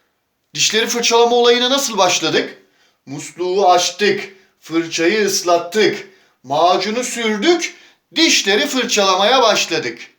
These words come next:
Birinci basamağım neymiş? Olayların nasıl başladığına dikkat edilir.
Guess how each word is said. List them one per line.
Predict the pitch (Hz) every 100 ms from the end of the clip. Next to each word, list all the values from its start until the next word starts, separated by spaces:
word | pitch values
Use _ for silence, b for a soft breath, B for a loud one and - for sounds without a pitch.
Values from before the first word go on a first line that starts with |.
| B B B -
Birinci | 190 285 320
basamağım | 330 320 320 320 330
neymiş? | 349 320 330 - - _ _ b b b b
Olayların | - 254 285 285 285 302 320 B B
nasıl | 143 175 269 330 311
başladığına | 277 254 - 240 226 240 254
dikkat | 220 208 190 165
edilir. | 139 123 101 - -